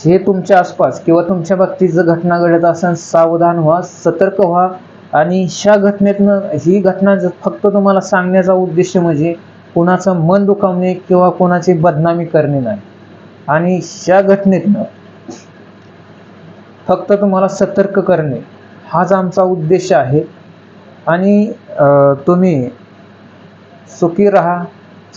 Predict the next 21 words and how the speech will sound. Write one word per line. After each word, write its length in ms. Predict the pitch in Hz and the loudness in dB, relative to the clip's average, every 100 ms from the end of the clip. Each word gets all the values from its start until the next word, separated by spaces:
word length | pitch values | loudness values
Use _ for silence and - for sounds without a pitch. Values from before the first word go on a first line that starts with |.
| - | -4
समृद्ध 460 | 180 175 196 165 185 | -2 2 0 2 2
राहा 320 | 160 151 160 160 - - - - | 2 0 -2 -8 -18 -20 -20 -10
आणि 180 | 139 147 | -2 0
सतर्क 540 | 147 - 170 190 - 156 | 0 -2 0 -2 0 -2
राहा. 220 | - - - - - - - - - - - - - - - - | -2 -8 -12 -20 -20 -20 -20 -20 -20 -20 -20 -20 -20 -20 -20 -6
आणि 260 | 147 170 190 | -4 0 0
ह्या 220 | 160 190 190 | 0 0 2
गोष्टीतून 540 | 190 185 190 185 185 | 2 0 0 0 0
फक्त, 340 | - 180 - 180 185 - - - - - | -2 -4 0 0 0 -6 -20 -20 -20 -2
अ, 360 | 147 143 147 143 | 2 2 2 0
जे 280 | 127 151 | 0 0
तुमचे 340 | 196 202 180 190 | 2 0 0 0
वाईट 340 | 160 185 185 | 2 2 2
कर्म 260 | 196 170 139 | 0 0 -2
आहेत, 120 | 110 - | -6 -4
तुम्ही 240 | 160 180 | -2 0
जसे 240 | 175 180 185 | 0 0 0
कर्म 340 | 185 185 185 | 2 0 0
करतात 400 | 180 170 139 233 202 - - - - - - | 0 0 0 -2 -4 -10 -20 -20 -20 -20 -4
तसेच 380 | 180 170 220 214 | -2 0 -2 0
तुम्हाला 400 | 208 190 190 214 | 0 2 2 0